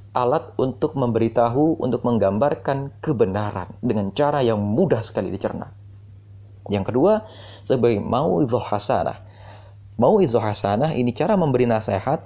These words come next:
dengan cara yang sangat halus, sehingga orang ini tidak merasa sedang dinasehati,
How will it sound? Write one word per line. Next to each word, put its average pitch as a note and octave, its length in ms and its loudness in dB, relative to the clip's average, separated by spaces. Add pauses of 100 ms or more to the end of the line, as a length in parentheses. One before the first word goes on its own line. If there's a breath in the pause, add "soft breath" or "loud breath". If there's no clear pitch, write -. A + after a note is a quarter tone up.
(140 loud breath)
dengan A#2+ 240 2
cara C#3 320 0
yang A#2+ 80 -2
sangat - 560 0
halus, C3 320 -2 (160 loud breath)
sehingga D3 320 2
orang C#3+ 320 4
ini G#3+ 80 2
tidak - 240 2
merasa G3+ 320 0
sedang C#3+ 240 0
dinasehati, A#2+ 960 0